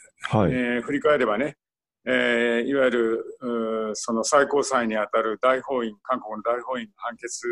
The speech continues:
Speaker 2: だと思うんですね。
Speaker 1: はい。
Speaker 2: で、あの、この判決っていうのはね、いわゆる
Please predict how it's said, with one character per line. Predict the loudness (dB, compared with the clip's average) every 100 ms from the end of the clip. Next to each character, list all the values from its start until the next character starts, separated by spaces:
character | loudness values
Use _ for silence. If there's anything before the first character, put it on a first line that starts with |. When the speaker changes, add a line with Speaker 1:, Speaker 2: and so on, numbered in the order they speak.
| -2
Speaker 2:
だ | -2
と | -2
思 | -6
う |
ん | -8
で |
す | -8 -4
ね。 | -4 -6 0
Speaker 1:
は | 2 2
い。 | -2 -12 _ _
Speaker 2:
で、 | 2 6 4 2 -10 _ -4
あ | 0
の、 | 2 4 2 0
こ | -2
の | 0
判 | 0 0
決 | 0 0
っ | -4
て | -6 -2
い | 0
う |
の | -2
は | -2
ね、 | -2 -2 -2
い | -2
わ | 0
ゆ |
る | 0 0 0 -2